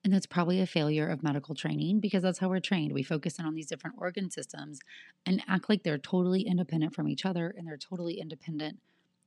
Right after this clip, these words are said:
from your life and the things you're exposed to, which is just false. So the system is very sensitive. It responds to stressors,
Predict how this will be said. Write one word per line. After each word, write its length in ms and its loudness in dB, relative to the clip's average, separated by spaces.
from 220 6
your 300 6
life 560 0
and 120 0
the 60 2
things 280 0
you're 100 0
exposed 440 0
to, 200 -2
which 240 0
is 120 0
just 360 -2
false. 400 -4
So 140 0
the 100 4
system 380 4
is 120 6
very 260 2
sensitive. 560 -2
It 80 2
responds 640 0
to 60 0
stressors, 640 -2